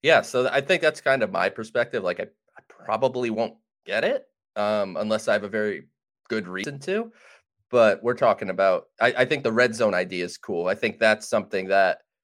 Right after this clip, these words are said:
ha-, that part of the market hasn't been broached yet. And I think it's, it is a good thing for the long term that we're getting there. 'Cause, I mean, let's be honest. Can you imagine watching N F L football without red zone anymore?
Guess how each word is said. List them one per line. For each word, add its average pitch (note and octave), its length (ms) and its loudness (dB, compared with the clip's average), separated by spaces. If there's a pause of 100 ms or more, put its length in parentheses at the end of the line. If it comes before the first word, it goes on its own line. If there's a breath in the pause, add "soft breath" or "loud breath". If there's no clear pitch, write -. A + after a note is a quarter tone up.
(320)
ha-, A#2+ 320 0
that A#2+ 260 2
part B2 160 4
of A2 60 0
the G#2+ 60 -4
market G#2 300 -2
hasn't G2 240 -2
been F#2 180 -4
broached F#2 460 0
yet. C3+ 400 0
And F#2 520 -4
I G#2 80 -4
think G2+ 320 -6 (200)
it's, G#2+ 220 -12 (320)
it D#3 140 -4
is D#3+ 160 2
a C#3 80 0
good A#2+ 320 -2
thing G#2+ 240 -2
for G#2+ 180 -12
the G2 80 -2
long G2+ 300 2
term F#2+ 160 -6
that F#2 160 -2
we're F#2+ 80 -8
getting F2+ 320 -4
there. E2 120 -6
'Cause, E2+ 340 -10 (300)
I G#2 40 -8
mean, G#2+ 160 -2
let's - 180 0
be D#2 160 -6
honest. D#2 480 -4
Can A2+ 140 -4
you B2+ 100 0
imagine A2+ 480 4
watching F#2+ 380 0
N F2+ 80 -2
F F#2 120 -8
L F2+ 80 -4
football F#2+ 380 -2
without F2 280 0
red E2 200 -4
zone G#2+ 220 0
anymore? C3+ 440 -2